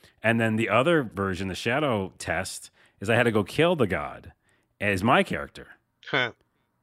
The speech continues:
Speaker 1: Isn't that cool? Like, a really interesting idea.
Speaker 2: Yeah, right on, right on.
Speaker 1: I know. It's not that big of a deal for everybody, but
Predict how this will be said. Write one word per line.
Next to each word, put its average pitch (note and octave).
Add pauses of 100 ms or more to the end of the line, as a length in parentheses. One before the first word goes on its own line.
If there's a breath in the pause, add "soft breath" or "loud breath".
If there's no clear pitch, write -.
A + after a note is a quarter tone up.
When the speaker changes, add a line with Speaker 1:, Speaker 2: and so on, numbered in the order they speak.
Speaker 1:
Isn't C3+
that F#3
cool? C#3
Like, C3
a A#2
really D#3+
interesting C#3+
idea. D#3
Speaker 2:
Yeah, C#3+
right C3
on, C#3+ (120)
right D3+
on. C#3+ (500)
Speaker 1:
I G#2
know. F#2
It's G2
not D3
that B2
big C3
of C#3+
a B2+
deal A2+
for F#2+
everybody, E2
but G2